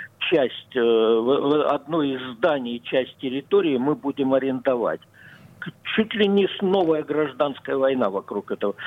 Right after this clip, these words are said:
вспыхнула. И мы же закрываем глаза на то, что Абхазия не даёт бизнесу российскому нормально там работать и всячески препятствует и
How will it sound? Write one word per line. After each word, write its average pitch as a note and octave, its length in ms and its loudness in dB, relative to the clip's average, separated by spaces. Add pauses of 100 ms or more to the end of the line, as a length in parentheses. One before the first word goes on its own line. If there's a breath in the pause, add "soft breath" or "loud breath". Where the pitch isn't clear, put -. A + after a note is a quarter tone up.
(240 loud breath)
вспыхнула. A#2+ 500 0 (100)
И F3 80 4
мы E3 220 2
же C3 220 0 (280 loud breath)
закрываем F#3+ 640 0
глаза B2+ 400 -2
на A2+ 160 -4
то, B2 220 -4
что A#2+ 300 -4 (280 loud breath)
Абхазия B2 720 0
не C#3 160 -4
даёт E3 500 -2 (580)
бизнесу B2+ 540 -4
российскому A2+ 760 -2
нормально A2+ 680 0
там F#2+ 260 -4
работать F#2+ 560 -6 (240 loud breath)
и C3 100 -2
всячески - 560 -4
препятствует A#2+ 1000 -4
и D#3 180 2